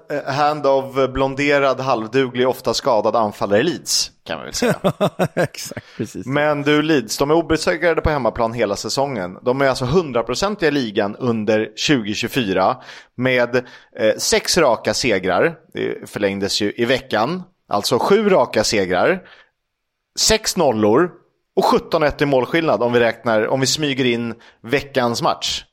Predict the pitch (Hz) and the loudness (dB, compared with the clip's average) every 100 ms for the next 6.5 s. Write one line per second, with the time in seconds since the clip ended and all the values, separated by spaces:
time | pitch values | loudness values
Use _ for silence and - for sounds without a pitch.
0 | - 110 104 104 104 101 98 98 95 92 | -2 2 2 0 0 -2 -6 -8 -14 -14
1 | 95 - - 85 107 120 135 135 131 123 | -14 -16 -16 -6 -2 0 -2 -2 -2 -2
2 | 120 156 156 156 120 170 180 - 110 98 | -4 -2 0 0 -2 0 -2 2 2 2
3 | 104 - - - _ - 190 165 156 151 | -2 -10 -20 -20 _ -2 2 2 2 2
4 | 135 131 143 131 123 127 120 123 - - | 2 2 2 2 2 0 -2 -2 -4 -8
5 | 87 117 180 170 - 143 196 - 120 - | -2 -2 0 -2 -2 0 -2 -4 -4 -2
6 | 95 160 165 80 | -2 -4 -6 -10